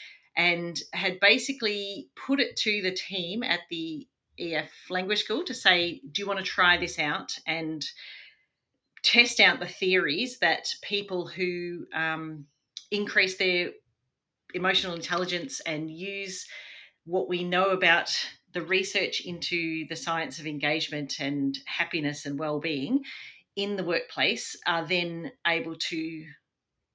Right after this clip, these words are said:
reduce stress, perform better, and enjoy their work more?" So it really was an experiment for six months, um, and using a whole bunch of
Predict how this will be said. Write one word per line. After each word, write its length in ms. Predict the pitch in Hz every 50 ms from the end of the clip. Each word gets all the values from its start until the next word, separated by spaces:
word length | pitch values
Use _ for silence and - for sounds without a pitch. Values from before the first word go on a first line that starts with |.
| _ 156
reduce 340 | 180 185 185 202 190 185 -
stress, 400 | - - 196 180 180 - - -
perform 460 | - - - - - 190 180 175 170
better, 340 | 170 170 160 160 165 160 - -
and 460 | 156 156 160 160 156 156 147 - - - 139
enjoy 460 | 165 160 160 139 160 170 170 170 165
their 140 | 160 160 156
work 340 | 147 160 151 - - - - -
more?" 300 | 156 151 151 135 - 131 131 -
So 320 | - - 175 165 165 165 160 160 - - - - - - - - - - _ _ -
it 160 | 185 185 190
really 400 | 214 240 269 285 277 220 180 - -
was 320 | 190 190 202 214 214 214 214
an 80 | 185
experiment 680 | - - - - - - 185 196 208 220 240 240 247
for 80 | - 220
six 260 | - - 226 - -
months, 380 | 214 214 294 - - - - - -
um, 320 | 190 185 180 175 180 180 -
and 240 | - 175 180 175 180
using 300 | 190 185 185 185 170 170
a 40 |
whole 280 | 165 - 185 185 175 165
bunch 360 | 156 160 156 143 139 - -
of 220 | 156 151 147 143